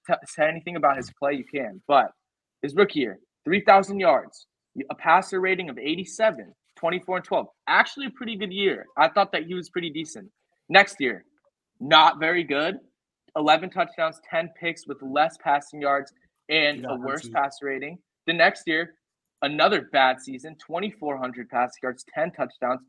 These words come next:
Speaker 1: seven picks. I think he was injured in that season. I'm not a hundred percent sure. And last year, the year that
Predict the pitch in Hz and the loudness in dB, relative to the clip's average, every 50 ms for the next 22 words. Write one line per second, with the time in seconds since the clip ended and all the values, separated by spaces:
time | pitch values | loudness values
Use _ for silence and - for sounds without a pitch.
0 | _ _ - - 170 165 160 190 175 - 143 135 135 - 131 - 165 175 170 160 | _ _ 0 4 4 4 4 2 -4 -6 -6 -6 -4 -2 -4 -4 -4 -4 -6 -6
1 | 135 - - 147 156 131 135 127 127 127 120 117 120 - 135 131 131 127 135 139 | -8 -8 -10 -12 -10 -8 -8 -6 -4 -2 -2 -2 -2 -2 0 2 2 4 4 4
2 | 139 143 147 143 139 123 123 - 127 113 - - 117 104 104 - - - _ - | 4 4 2 0 -2 -6 -8 -8 -8 -8 -8 -6 -8 -8 -8 -12 -18 -20 _ -2
3 | - 165 175 180 180 185 185 185 185 - - 123 120 117 113 _ _ _ - 156 | 2 4 8 10 10 10 10 8 4 0 -8 -8 -8 -8 -10 _ _ _ -6 2
4 | 160 190 185 160 165 - | 6 6 6 6 4 0